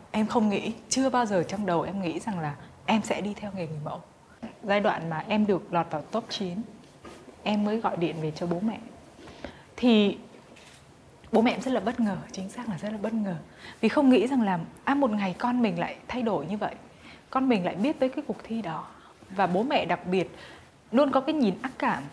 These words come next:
về nghề người mẫu cũng như về những người làm nghệ thuật.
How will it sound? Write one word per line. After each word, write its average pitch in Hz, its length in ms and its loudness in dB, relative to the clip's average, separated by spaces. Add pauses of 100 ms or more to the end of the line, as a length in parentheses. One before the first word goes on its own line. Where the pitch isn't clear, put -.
(480)
về 180 260 0
nghề 165 140 0
người 156 140 -2
mẫu 170 260 0 (200)
cũng 220 240 2
như 269 240 4 (340)
về 180 200 2
những 170 200 -2
người 196 200 0
làm 139 180 -6
nghệ 156 140 -4
thuật. 165 160 -6